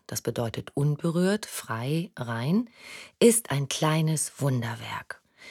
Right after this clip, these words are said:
wie überhaupt der ganze menschliche Körper. Dank seiner Abwehrleistung verhindert es Gewebeschädigungen durch Krankheitserreger. Unser Körper kommt ständig über Haut, Mund, Nase, Augen und Verdauungstrakt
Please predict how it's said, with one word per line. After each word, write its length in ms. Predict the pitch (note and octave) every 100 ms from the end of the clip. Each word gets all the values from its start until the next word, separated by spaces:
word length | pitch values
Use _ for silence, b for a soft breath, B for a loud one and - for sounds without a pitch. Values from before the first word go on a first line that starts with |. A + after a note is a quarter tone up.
| B
wie 160 | A#3+
überhaupt 520 | - F3 D#3 G#3+ - -
der 80 |
ganze 440 | B2+ D#3 F3 F3 C#3+
menschliche 540 | C3+ D3+ - C#3 -
Körper. 540 | - C#3 C#3+ - G2+ F#2 _ _ _ B B B B B
Dank 260 | E3 G3 A3
seiner 380 | D#3+ D3 C3 -
Abwehrleistung 800 | - E3 D#3+ D#3 D3+ - E3+ A#3
verhindert 560 | - C#3+ F3 G3+ G3+
es 280 | E3+ F3 -
Gewebeschädigungen 1120 | - B2 C#3 D3 E3+ - F3 F3 F3+ F#3 G3 G3
durch 160 | F#3+
Krankheitserreger. 920 | - A3 A3+ B2+ - A2+ G2+ - - - _ _ _ _ _ _ _ _ _ _ _
Unser 260 | F#3 E3+ E3+
Körper 400 | E3 E3+ G3 G#3
kommt 260 | - C#3
ständig 540 | - - E3+ F3+ F3+ F3+
über 320 | B2+ A#2 -
Haut, 460 | D3 D3 D#3+ - -
Mund, 520 | C#3+ D3 D#3 D#3 -
Nase, 640 | - C#3+ C#3+ D3+ - D3+ D3+
Augen 540 | - C3+ D3+ D3+ D3+ D3
und 200 | C3+ A#2+
Verdauungstrakt 920 | B2 C3 C3+ E3+ F3 - E3 E3+